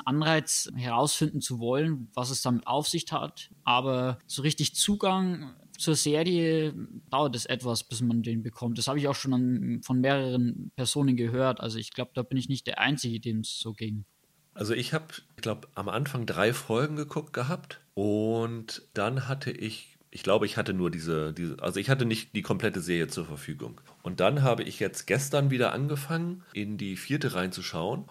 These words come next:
Speaker 2: und da hatte ich tatsächlich dieses gleiche Gefühl, das du auch hattest, dass ich ein bisschen Probleme hatte, wieder in diese Serie reinzukommen. Äh, für mich ist das eigentlich ein Zeichen dafür, dass diese Serie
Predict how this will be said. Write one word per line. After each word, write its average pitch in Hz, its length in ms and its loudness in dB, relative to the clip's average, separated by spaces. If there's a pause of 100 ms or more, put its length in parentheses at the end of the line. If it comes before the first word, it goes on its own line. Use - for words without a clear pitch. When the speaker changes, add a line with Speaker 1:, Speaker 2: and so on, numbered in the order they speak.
(100)
Speaker 2:
und 110 340 -2 (240)
da 104 220 2
hatte 143 200 0
ich 135 220 -8
tatsächlich 120 560 -6
dieses 110 460 -8 (400)
gleiche 110 400 0
Gefühl, 107 380 -2
das 101 160 -2
du 110 140 -2
auch - 240 0
hattest, 82 260 -8
dass 85 140 -4
ich 92 120 -12
ein 87 220 -16
bisschen 131 440 -2
Probleme 104 640 -2
hatte, 123 380 -4 (180)
wieder 110 260 0
in 98 80 -2
diese 107 280 0
Serie 101 400 0
reinzukommen. 107 840 -2 (220)
Äh, 98 120 -6
für 104 180 -2
mich 135 180 0
ist 139 120 -6
das 120 120 -4
eigentlich 117 240 -2
ein 107 80 -6
Zeichen 117 400 -2
dafür, 113 320 -4
dass 95 200 -6
diese 95 240 -6
Serie 107 580 0